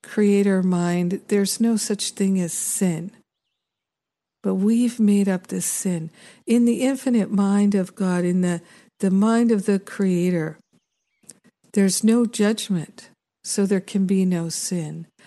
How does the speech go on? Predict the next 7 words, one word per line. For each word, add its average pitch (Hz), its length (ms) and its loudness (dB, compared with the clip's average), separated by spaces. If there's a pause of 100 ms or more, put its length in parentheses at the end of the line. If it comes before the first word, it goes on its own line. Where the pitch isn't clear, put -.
(360)
But 269 320 0 (380)
what 220 480 2 (280)
anyone 220 600 2
could 175 260 -6
see 233 380 -2
is, 175 380 -2 (460)
"Oh, 202 380 2